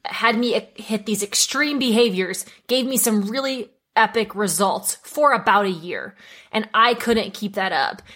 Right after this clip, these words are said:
And I gained a bunch of weight back, and I, I really struggled with forever until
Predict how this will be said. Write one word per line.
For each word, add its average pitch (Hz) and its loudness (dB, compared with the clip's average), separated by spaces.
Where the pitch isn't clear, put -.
And 196 -2
I 180 2
gained 202 0
a 254 4
bunch 247 0
of 233 2
weight 208 0
back, 196 0
and 196 -4
I, 170 -4
I 180 0
really 208 0
struggled 196 0
with 196 -4
forever 196 0
until 196 2